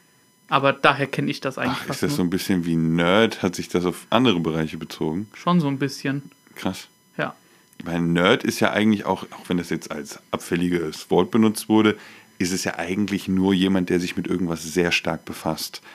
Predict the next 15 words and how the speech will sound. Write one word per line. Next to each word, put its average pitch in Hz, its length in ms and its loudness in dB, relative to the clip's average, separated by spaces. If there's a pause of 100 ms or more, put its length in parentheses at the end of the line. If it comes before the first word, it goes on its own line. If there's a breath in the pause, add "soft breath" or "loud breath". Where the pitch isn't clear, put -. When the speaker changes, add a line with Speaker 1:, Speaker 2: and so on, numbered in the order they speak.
(100)
Speaker 2:
Hat - 140 -8
ja 82 60 -2
nicht 80 180 -4
unbedingt 85 340 -2
nur 85 80 0
mit 82 160 -2
irgendwie 78 220 -2
Technik - 480 -4
oder 64 420 -4 (320 loud breath)
Videospielen 87 480 0
oder 80 40 -8
sonst 82 200 -6
was 80 140 -12
zu - 100 -6
tun. 73 220 -10